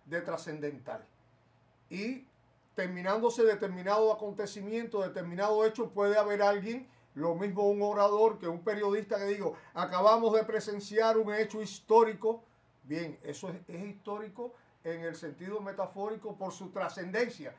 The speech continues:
Nadie duda de la trascendencia futura que puede tener determinado acontecimiento del presente, pero todavía no está en la ciencia histórica. Para que esté en la ciencia histórica,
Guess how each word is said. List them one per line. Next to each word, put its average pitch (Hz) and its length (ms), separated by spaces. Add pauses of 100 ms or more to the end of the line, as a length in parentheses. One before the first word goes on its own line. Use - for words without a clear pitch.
(200)
Nadie 185 400
duda 214 360
de 196 60
la 175 140
trascendencia 180 640
futura 214 480
que 180 100
puede 185 240
tener 196 380 (200)
determinado 170 600
acontecimiento 202 720
del 180 100
presente, 180 500 (280)
pero 165 180
todavía 185 460
no 185 120
está 180 220
en 185 80
la 165 100
ciencia 165 480
histórica. - 680 (680)
Para 175 240
que 165 60
esté 165 180
en 277 100
la 269 120
ciencia 240 400
histórica, 165 640